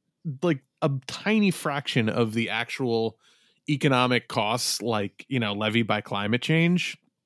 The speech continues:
It's fucking preposterous to say that sixteen trillion dollars is too much money to spend on something that's gonna cost us, uh, you know,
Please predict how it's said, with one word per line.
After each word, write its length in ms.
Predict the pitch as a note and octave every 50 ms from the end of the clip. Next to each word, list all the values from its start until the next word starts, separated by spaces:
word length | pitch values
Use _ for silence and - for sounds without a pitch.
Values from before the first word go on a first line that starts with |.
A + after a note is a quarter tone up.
| _ _ _ _ _ _ _ _ _ - - - - - _ _ _ -
It's 220 | - F#3 F3+ - -
fucking 340 | - A#3 A#3 - A#3+ G#3
preposterous 720 | - - D#3+ - - C#3 C3+ C#3 - - - G#2+ G#2 - -
to 80 | - A#2+
say 220 | - - A#2+ A2
that 160 | G#2 G#2 -
sixteen 400 | - - B2 - - - A#2 A2
trillion 300 | G#2 - A2+ A2 G#2+ G#2
dollars 300 | G2 G2 G2 G2 G2 F#2
is 120 | - G2 -
too 120 | - A2+
much 200 | A2 G2+ G2 -
money 160 | A2 G#2 G2+
to 80 | G2+ G#2
spend 320 | - - - A2 G2+ G#2
on 100 | G#2 G2+
something 340 | F#2+ - A2 G#2 G#2+ G#2+ G#2
that's 180 | G#2+ G2+ G2 -
gonna 140 | - A2+ G#2+
cost 340 | - A2+ A2 A2+ - -
us, 240 | - G#2+ - - - - - - - - - - _ _ _ _ _ -
uh, 160 | B2 A#2 F2+ F#2 -
you 160 | - C#3+ C#3+
know, 280 | C3+ A#2 G2 G2 A2